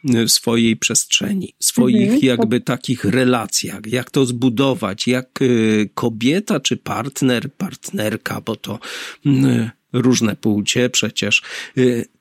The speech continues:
Speaker 1: to, mm, mogą do tego tematu podejść. Bo to nieraz odnoszę wrażenie, że my w dyskursie rzucamy tylko na jedną stronę, y, ten obowiązek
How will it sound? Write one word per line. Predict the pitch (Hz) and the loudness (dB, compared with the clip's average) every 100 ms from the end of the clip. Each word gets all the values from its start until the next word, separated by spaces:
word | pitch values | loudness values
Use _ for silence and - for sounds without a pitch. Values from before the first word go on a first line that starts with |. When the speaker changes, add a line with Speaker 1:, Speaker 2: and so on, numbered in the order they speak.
| _ - | _ 0
Speaker 1:
to, | 135 143 139 | 2 4 4
mm, | 135 131 131 - - 135 123 123 123 _ _ _ _ _ - | 4 4 2 0 0 2 2 0 -4 _ _ _ _ _ -4
mogą | 120 151 151 139 | 2 2 2 2
do | 131 | 0
tego | 127 127 135 | -2 -2 0
tematu | 127 120 117 113 | 0 0 0 -4
podejść. | 110 104 87 - - - _ - | -4 -6 -6 -10 -12 -16 _ -10
Bo | 120 | -6
to | 127 123 | 0 2
nieraz | 131 220 269 151 | 2 2 2 2
odnoszę | 135 127 170 226 | 2 2 2 0
wrażenie, | - 107 104 101 98 185 | -2 -2 -2 -2 0 2
że | 196 123 | 2 4
my | 127 160 185 | 4 4 2
w | 151 | 0
dyskursie | 113 113 - 131 135 139 135 - - - - | -2 -2 0 0 2 0 -2 -4 -12 -16 -6
rzucamy | 120 104 123 - 147 156 131 | -2 0 0 2 0 2 2
tylko | 131 131 135 123 - _ | 0 2 0 -2 -4 _
na | 127 131 | -2 0
jedną | 123 143 131 117 101 | 2 0 2 0 0
stronę, | - - 110 98 98 - _ _ - | -2 -2 -2 -2 -4 -6 _ _ -4
y, | 110 107 104 104 101 101 - | 0 2 2 2 2 0 0
ten | 117 117 | -2 0
obowiązek | 120 104 110 120 127 117 127 127 | 0 0 2 2 2 2 2 2